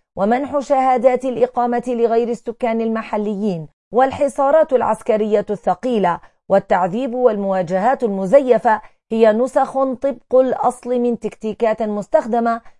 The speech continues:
في الضفة الغربية وغزة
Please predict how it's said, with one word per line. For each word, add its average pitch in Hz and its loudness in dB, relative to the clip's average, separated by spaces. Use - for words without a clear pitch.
في - -2
الضفة 214 -2
الغربية 190 0
وغزة 185 0